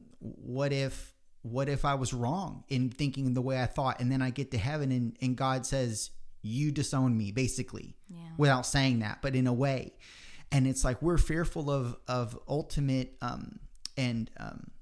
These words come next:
Speaker 1: uh, ultimate demise, essentially, for an eternity,
Speaker 2: Yeah.
Speaker 1: to be thrown in the lake of fire and, and not ever know what, what, not ever, not ever achieve the, the status of golden streets.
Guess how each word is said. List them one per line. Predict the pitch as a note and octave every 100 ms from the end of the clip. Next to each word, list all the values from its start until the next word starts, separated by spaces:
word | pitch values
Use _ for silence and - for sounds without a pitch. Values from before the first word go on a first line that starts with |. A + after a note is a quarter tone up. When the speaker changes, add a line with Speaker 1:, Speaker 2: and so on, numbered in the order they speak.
| - - - - _ _ _ -
Speaker 1:
uh, | - _ _ - - -
ultimate | D3 D#3+ C#3+
demise, | B2 B2+ C3 E3+ D3+ A#2+
essentially, | B2+ C#3 C3+ - C3+ B2 B2
for | - C#3+ C3
an |
eternity, | B2+ - D#3+ G3+ - - - - -
Speaker 2:
Yeah. | - - -
Speaker 1:
to | D#3+
be | C#3 C3+
thrown | B2+ - C#3+ D3 E3+ E3+
in | D3
the | C3
lake | C#3 C3+
of | B2
fire | C#3+ D3 D3+ - - - - - - - - D3
and, | C#3+ C3+ C3 B2+ - - - _ _
and | C3 C#3+
not | D#3+
ever | D3+ D#3 E3
know | D3 D3 D3 E3 D#3+
what, | C#3 C3+ D3 - C3
what, | C3 D#3 D3
not | D3+ D#3+ E3
ever, | F3 D#3 D3 C3 -
not | D3+ E3
ever | D3 D3
achieve | C#3 C3 - - F3+ E3 C#3 C3
the, | C#3+ -
the | C3+
status | - - D3+ D3 C#3
of | C3+ A#2 -
golden | D#3 D#3 D#3 D3+ D3+ C3+
streets. | - - - C3 A#2 - - -